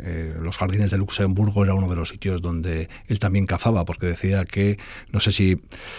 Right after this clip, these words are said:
si exactamente para crearse una liturgia, decía que había sido muy pobre en París, muy pobre y muy feliz con su,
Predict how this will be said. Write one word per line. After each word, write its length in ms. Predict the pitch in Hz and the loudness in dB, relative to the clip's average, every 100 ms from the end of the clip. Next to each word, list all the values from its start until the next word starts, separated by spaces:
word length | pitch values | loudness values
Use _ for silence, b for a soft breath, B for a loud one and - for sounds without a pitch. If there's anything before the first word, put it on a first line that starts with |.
| B B - | B B -10
si 200 | - 107 | 0 2
exactamente 680 | - 107 - 101 104 92 | 4 2 4 4 6 4
para 160 | 92 90 | 2 2
crearse 360 | 98 95 95 98 | 2 2 2 2
una 140 | 92 | 2
liturgia, 480 | 90 107 98 - 95 | 0 2 0 0 -2
decía 240 | 90 92 | 0 -2
que 160 | - 95 | 0 0
había 220 | 90 95 | 2 0
sido 160 | 98 95 | 2 2
muy 180 | 101 | 2
pobre 280 | 95 107 92 | 2 2 2
en 40 | 87 | 2
París, 300 | 87 82 92 | 0 -2 -2
muy 100 | 90 | 0
pobre 220 | 92 90 | 2 2
y 20 | |
muy 140 | 90 | 0
feliz 380 | 82 90 92 92 | -2 0 0 -2
con 200 | - 85 | -4 -6
su, 380 | - 87 85 | -4 -4 -4